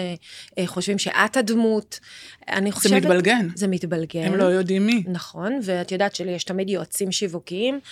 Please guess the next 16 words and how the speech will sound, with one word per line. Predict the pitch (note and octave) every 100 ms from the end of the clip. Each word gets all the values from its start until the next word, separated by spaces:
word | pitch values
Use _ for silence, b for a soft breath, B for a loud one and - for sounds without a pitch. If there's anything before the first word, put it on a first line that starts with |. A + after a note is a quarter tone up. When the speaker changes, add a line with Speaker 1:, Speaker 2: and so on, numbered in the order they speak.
| B -
Speaker 1:
שתמיד | G3 F#3+ D4+
אומרים | D4+ C4+
לי, | C4+ B3+ - - B B B
"אבל | F#3 F#3 F#3+ -
זה | F#3+
לא | G3+ C#4
ברור, | C4 G#3+ A#3+ F#3 - -
את | F3+
עורכת | - F3+ A#3+ - E3+ D#3
דין, | A#3+ C4+ A#3 -
את | F#3
מאמנת, | G3 F#3+ F#3+ A3+ D4 B3 -
את | F3 -
מנטורית, | C4 B3+ C4 -
מה, | G#3 C#4 F#4
מה, | A#3 C4+ D#4+ D4+